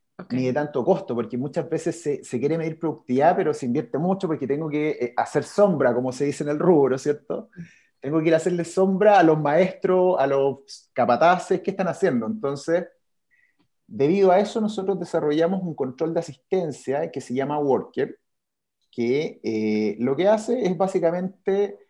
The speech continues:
Speaker 2: reemplazar el libro, reemplazar el huellero, reemplazar el reconocimiento facial por un teléfono que se instala en la entrada de una obra de forma muy fácil,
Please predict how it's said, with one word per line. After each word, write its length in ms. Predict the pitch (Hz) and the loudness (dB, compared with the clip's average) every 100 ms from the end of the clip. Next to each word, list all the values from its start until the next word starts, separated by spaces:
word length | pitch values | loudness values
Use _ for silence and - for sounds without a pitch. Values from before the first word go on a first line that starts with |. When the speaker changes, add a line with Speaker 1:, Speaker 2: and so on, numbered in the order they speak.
| _ _ _ _ _ _ _ _ _ _ _ - | _ _ _ _ _ _ _ _ _ _ _ -6
Speaker 2:
reemplazar 640 | 147 170 160 165 - 170 | 0 2 4 2 4 4
el 200 | 160 147 | 4 4
libro, 440 | 202 196 170 170 | 4 4 4 6
reemplazar 500 | 170 131 120 120 131 | 4 2 -2 -2 0
el 180 | 131 131 | 2 0
huellero, 580 | 120 123 131 170 170 160 | 0 0 2 2 2 0
reemplazar 520 | 127 117 110 104 123 | 0 -4 -8 -4 -2
el 260 | 123 120 113 | 0 0 -2
reconocimiento 600 | 117 117 117 117 117 120 | -6 -6 -6 -4 -4 -6
facial 460 | 139 - 240 247 240 | -8 -2 0 0 -2
por 120 | 175 | -4
un 140 | 160 | -4
teléfono 480 | - 185 214 220 214 | -2 2 2 2 0
que 80 | 160 | -2
se 120 | - | -8
instala 500 | 131 123 _ 175 190 | -10 -12 _ 2 4
en 100 | 185 | 0
la 60 | 170 | -2
entrada 380 | 165 165 170 170 | -2 4 6 6
de 60 | |
una 240 | 170 170 202 | 4 2 0
obra 480 | 185 160 170 - - | 2 2 0 -4 -10
de 220 | 104 98 | -6 -6
forma 300 | 104 101 104 | -4 -6 -4
muy 200 | 107 180 | -2 -2
fácil, 560 | 190 165 127 - 139 180 | 0 2 2 0 -6 -8